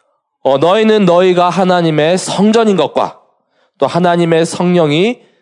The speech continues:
너희 안에 계시는 것을 알지 못하느냐?" 이렇게 말씀하고 있어요. 그래서 바로 우리 구원받았어요. 여기 구원 안 받은 렘넌트 다 없죠? 그리스도를 주로 모시고 나의 구원자로 우리 다 영접했잖아요. 그쵸?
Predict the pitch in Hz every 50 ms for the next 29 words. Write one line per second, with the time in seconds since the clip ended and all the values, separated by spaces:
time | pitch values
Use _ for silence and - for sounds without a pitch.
0 | _ _ _ - 101 120 127 139 151 160 160 160 151 147 143 147 147 139 - 139
1 | 123 - 143 135 131 127 123 117 - - 208 202 196 _ _ _ _ - - 110
2 | 120 123 127 135 127 120 127 - - 175 156 147 139 135 120 113 101 101 92 92
3 | - _ - 110 107 117 110 - 165 190 202 156 107 101 101 131 147 135 120 107
4 | 101 90 - - - - - _ _ _ _ _ _ _ _ _ _ _ - -
5 | 175 175 165 - 185 214 233 214 139 - - - _ _ _ _ _ _ _ -
6 | 170 180 175 - - 208 247 247 233 220 202 196 185 175 196 185 190 185 196 185
7 | - - 214 214 226 226 208 185 190 202 190 196 196 196 190 185 180 185 175 180
8 | 180 175 160 170 175 180 - 202 180 123 92 - - _ _ _ _ _ _ _
9 | _ _ _ _ _ _ _ _ _ - - 160 180 165 - - 170 165 165 165
10 | 160 - 165 156 165 160 151 156 151 147 165 151 170 190 202 165 135 127 123 123
11 | - - - 165 180 185 185 165 147 123 110 104 117 131 131 - 127 117 135 147
12 | 143 147 139 - 160 - 156 143 131 120 117 120 131 123 - 117 95 -